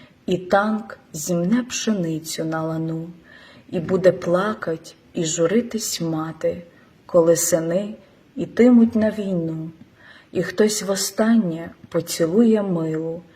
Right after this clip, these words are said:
і хтось сльозу непрохану змахне. А може, дехто втратить віру й силу, своє життя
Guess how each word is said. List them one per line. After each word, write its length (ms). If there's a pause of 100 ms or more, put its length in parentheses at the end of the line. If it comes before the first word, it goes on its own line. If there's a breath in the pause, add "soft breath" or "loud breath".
(240 soft breath)
і 100
хтось 400
сльозу 600
непрохану 840
змахне. 840 (540 loud breath)
А 140
може, 640 (180)
дехто 400
втратить 640
віру 560
й 180
силу, 680 (360 loud breath)
своє 520
життя 640